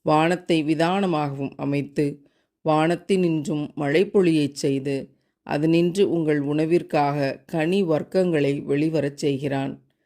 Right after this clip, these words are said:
இந்த உண்மைகளையெல்லாம் நீங்கள் அறிந்து கொண்டே இருக்கும் நிலையில், அல்லாஹ்வுக்கு இணைகளை ஏற்படுத்தாதீர்கள்.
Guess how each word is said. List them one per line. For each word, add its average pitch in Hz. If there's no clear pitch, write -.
இந்த 151
உண்மைகளையெல்லாம் 147
நீங்கள் 151
அறிந்து 156
கொண்டே 170
இருக்கும் 151
நிலையில், 139
அல்லாஹ்வுக்கு 147
இணைகளை 143
ஏற்படுத்தாதீர்கள். 135